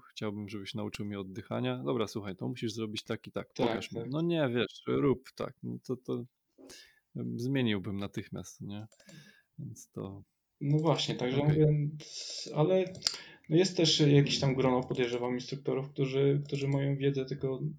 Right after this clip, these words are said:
Speaker 2: tylko taką teoretyczną, a jakby nie praktykują,
Speaker 1: Mhm.
Speaker 2: to też inaczej później, później wygląda, nie? Jakby dużo, dużo rzeczy opowiadam z, ze swoich doświadczeń, e, i wtedy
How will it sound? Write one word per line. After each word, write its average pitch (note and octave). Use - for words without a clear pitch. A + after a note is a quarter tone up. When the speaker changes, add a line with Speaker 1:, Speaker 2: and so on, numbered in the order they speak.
Speaker 2:
tylko C3+
taką B2+
teoretyczną, C3
a B2
jakby B2+
nie C#3
praktykują, C#3+
Speaker 1:
Mhm. E3
Speaker 2:
to -
też -
inaczej E3
później, D#3
później C#3+
wygląda, A#2+
nie? A#2+
Jakby C3
dużo, D3+
dużo D3+
rzeczy C#3+
opowiadam C#3+
z, -
ze C3+
swoich -
doświadczeń, E3+
e, D#3
i D#3
wtedy D3+